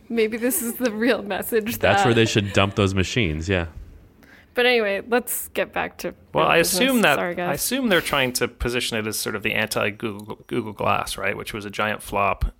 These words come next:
Speaker 3: and was seen as, like, super nerdy. So there must be some kind of cool factor they're going for, uh, just to, just to brand these things as something s-, completely the opposite of Google, Google Glass, I assume.
Speaker 2: I mean, I think they're trying to make an A I play somewhere down the line.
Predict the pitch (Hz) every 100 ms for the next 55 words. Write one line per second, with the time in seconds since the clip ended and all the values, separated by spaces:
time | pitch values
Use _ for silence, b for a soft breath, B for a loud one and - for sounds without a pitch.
0 | - 104 95 95 92 - - 107 - -
1 | 101 98 95 92 101 - 107 98 95 95
2 | 95 107 - 110 104 110 123 - 113 107
3 | - B B B B - - 139 143 127
4 | 113 107 - 139 131 131 117 107 - 107
5 | 101 107 101 107 104 104 101 104 - -
6 | 110 107 101 110 - 107 - - 120 110
7 | 95 95 101 98 98 110 107 - - 110
8 | - 107 - - - - 123 - 120 113
9 | 104 101 98 - - - 113 - 62 -
10 | - - - - - - - - - -
11 | - _ _ _ _ - 123 123 151 131
12 | 101 95 95 90 90 87 90 82 82 80
13 | 90 87 87 - - - 85 87 87 87
14 | 92 92 92 92 95 101